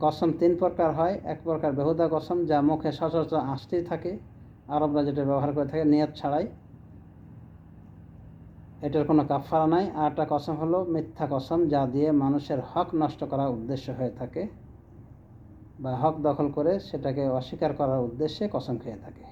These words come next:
অর্থাৎ মিথ্যা কসম, এরও কোনো কাফারা নেই। মানে, এত বড় একটা গুনাহ যে এর কাফারাই রাখা হয়নি।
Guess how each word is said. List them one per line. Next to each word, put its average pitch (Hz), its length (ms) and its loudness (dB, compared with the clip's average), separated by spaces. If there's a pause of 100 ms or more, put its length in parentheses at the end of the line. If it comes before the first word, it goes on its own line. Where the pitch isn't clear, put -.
অর্থাৎ 190 240 -4
মিথ্যা 240 280 2
কসম, - 220 -12 (540)
এরও 196 180 4
কোনো 165 180 4
কাফারা 131 340 -4
নেই। 110 100 -8
মানে, 117 140 -6
এত 165 200 0
বড় 226 200 4
একটা 214 160 0
গুনাহ 180 360 2
যে 196 80 0
এর 170 160 2
কাফারাই 175 440 0
রাখা 117 220 -4
হয়নি। - 260 -16